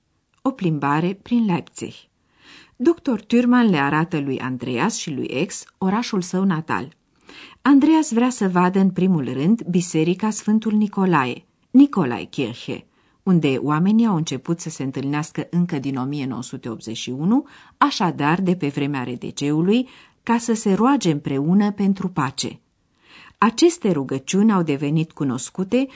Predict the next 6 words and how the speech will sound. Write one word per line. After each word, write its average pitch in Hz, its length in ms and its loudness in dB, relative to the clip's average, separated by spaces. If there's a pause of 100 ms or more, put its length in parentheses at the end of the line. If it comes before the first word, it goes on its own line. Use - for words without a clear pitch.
(160)
sub - 300 -2
numele 269 460 6
de 196 160 4
rugăciuni 170 600 2
pentru 208 360 -2
pace, 147 540 -4